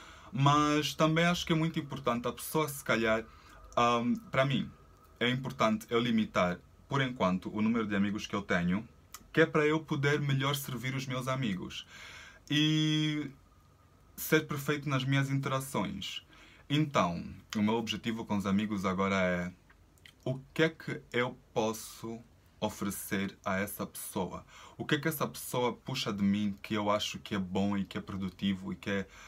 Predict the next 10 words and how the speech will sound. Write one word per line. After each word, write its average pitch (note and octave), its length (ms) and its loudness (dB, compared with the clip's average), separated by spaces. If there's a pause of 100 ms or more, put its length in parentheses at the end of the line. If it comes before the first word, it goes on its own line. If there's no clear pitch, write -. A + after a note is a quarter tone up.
(120)
fantástico G2+ 800 -2
de F#2+ 100 -2
eu F#2+ 80 0
poder F#2 360 -4
dar? E2+ 300 -6 (640)
E C3+ 120 0
eu C#3+ 120 2
tenho E3 240 2
descoberto A2 720 -2
que, A#2 380 -2